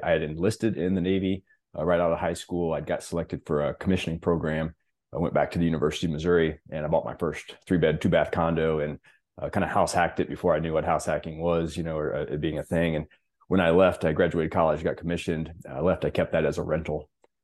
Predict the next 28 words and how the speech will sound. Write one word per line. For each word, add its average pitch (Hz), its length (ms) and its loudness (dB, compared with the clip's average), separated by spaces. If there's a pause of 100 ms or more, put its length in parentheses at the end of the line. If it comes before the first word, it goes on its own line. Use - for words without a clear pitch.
(100)
And, 78 440 0 (400)
you 78 120 0
know, 78 120 0
that's 92 240 2
when 98 100 6
the 90 100 6
wheels 87 280 4
kinda 82 200 -2
started 78 380 0
turning. 85 320 -2
It 80 60 -4
was 78 100 -6
a 85 40 -4
little 85 200 0
bit, 78 220 -2 (180)
uh, 73 220 -4
unintentional, 110 760 0 (640)
you 90 60 -8
know, 85 80 -2
but 82 100 -2
that's 87 180 -2
when 87 100 -2
it - 80 -8
kinda 78 180 -4
started 80 280 0
turning 76 280 -2
and 71 80 -6
understanding, 73 720 -4